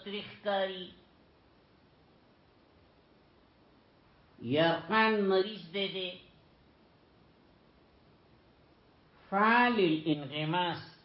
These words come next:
معمولی مرض نه دی.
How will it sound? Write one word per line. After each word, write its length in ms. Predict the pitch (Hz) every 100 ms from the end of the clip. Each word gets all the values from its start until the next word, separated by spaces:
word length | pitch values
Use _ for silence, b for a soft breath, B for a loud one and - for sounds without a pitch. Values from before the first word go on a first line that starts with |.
| _ _ _ _ _ _ _ _
معمولی 1080 | 143 143 151 160 165 165 170 180 196 254 247
مرض 480 | 190 196 214 - 165
نه 120 | 214
دی. 220 | 208 160